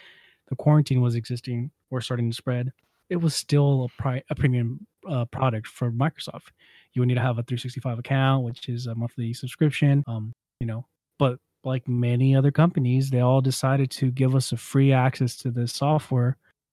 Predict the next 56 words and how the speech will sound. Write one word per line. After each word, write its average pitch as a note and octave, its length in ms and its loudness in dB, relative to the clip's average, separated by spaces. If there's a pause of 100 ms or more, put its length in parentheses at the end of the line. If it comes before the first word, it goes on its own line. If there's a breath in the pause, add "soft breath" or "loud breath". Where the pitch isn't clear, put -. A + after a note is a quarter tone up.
(180)
Uh, B2 60 -2
I A#2 140 2
know B2 100 6
Google C3 380 6
Hangouts B2+ 500 4
was B2+ 140 2
a C3 60 0
thing B2+ 340 2
that B2+ 180 0
happened B2+ 260 0
to A#2 60 -2
be B2 100 -2
free B2 220 0
now B2 480 2
with B2+ 160 -2
the - 80 -12
premium B2 340 0
stuff. - 360 -4 (520 loud breath)
Uh, A#2 260 -4
I A#2 140 -4
know A#2+ 320 0 (280)
Microsoft C3 400 2
Teams C#3 440 4
became C3+ 300 0
a B2+ 60 -2
free C3 220 -4
s-, - 200 -12
uh, C3 180 2
product C#3 480 0
as B2 120 -4
long B2+ 160 2
as A#2+ 40 0
you, A2+ 120 -2
you A#2 100 -8
know, B2 180 -12
register B2 440 -4
with C3 140 -4
them C#3 180 -4
for - 100 -14
six C#3 260 -8
months. C#3 440 -4 (120)
Uh, A#2 140 -8 (120)
and B2+ 120 2
I C3 80 4
think, B2+ 240 -6
I D3 60 -4
think C#3+ 200 2
that C3 160 4
seems C3 220 2
to B2+ 80 -2
be B2 80 2
the A#2+ 60 -4
spread. E3+ 400 4
And, A#2+ 120 0
you A#2+ 60 0
know, A#2 220 -4